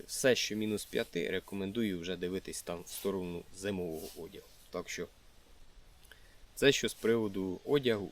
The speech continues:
і температурного комфорту. По розмірах. В повсякденному житті я ношу там, е, розмір М-ку. Моя комплектація тіла — це, е, ріст, е, метр сімдесят п'ять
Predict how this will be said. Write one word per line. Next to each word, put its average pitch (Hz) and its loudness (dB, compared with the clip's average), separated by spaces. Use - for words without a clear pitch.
і 101 0
температурного 92 -4
комфорту. - -10
По 160 12
розмірах. 104 8
В - -8
повсякденному 147 4
житті 139 2
я 120 4
ношу 110 -2
там, 98 -4
е, - -12
розмір 104 -2
М-ку. 101 -2
Моя 110 2
комплектація 104 0
тіла — 95 0
це, 95 -2
е, 87 -6
ріст, 101 -2
е, 90 -8
метр 95 -4
сімдесят 95 -2
п'ять 190 4